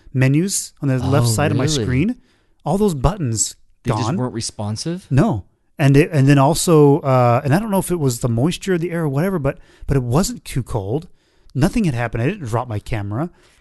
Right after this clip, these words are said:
Speaker 1: And yet the whole thing was completely non-responsive. And I couldn't even change, like, my iso, my shutter, or anything.
Speaker 2: Wow.
Speaker 1: I could take a
Speaker 2: That's
Speaker 1: picture.
Speaker 2: significant.
Speaker 1: I could take a picture
Speaker 2: <laughs>
Speaker 1: and then it wouldn't let me review it either. Like, the screen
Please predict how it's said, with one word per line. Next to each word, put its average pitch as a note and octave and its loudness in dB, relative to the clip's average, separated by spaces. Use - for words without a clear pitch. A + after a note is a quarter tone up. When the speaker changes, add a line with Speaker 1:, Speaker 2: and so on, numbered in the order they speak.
Speaker 1:
And B2 -2
yet B2 -2
the C3 -4
whole E3+ -6
thing E3 -4
was C3 -2
completely D3+ -6
non-responsive. B2+ -4
And A#2+ -2
I A#2 -2
couldn't G3 -2
even C#3 2
change, C#3 -2
like, A#2+ -4
my A#2+ -6
iso, D#3 -4
my C3 -4
shutter, C#3+ -4
or A2 -4
anything. A2+ -2
Speaker 2:
Wow. F#2+ -6
Speaker 1:
I A2+ -2
could - -4
take D3 2
a - -4
Speaker 2:
That's - 0
Speaker 1:
picture. D3+ 2
Speaker 2:
significant. - -8
Speaker 1:
I C3 -4
could - -8
take A#3 0
a A3 -4
picture C3 -2
Speaker 2:
<laughs> - -18
Speaker 1:
and C#3 4
then C3+ 4
it C#3 2
wouldn't D#3 4
let D#3+ 2
me C#3+ 2
review C#3 2
it B2+ 2
either. B2+ 0
Like, A#2 -4
the C3 -6
screen D#3 0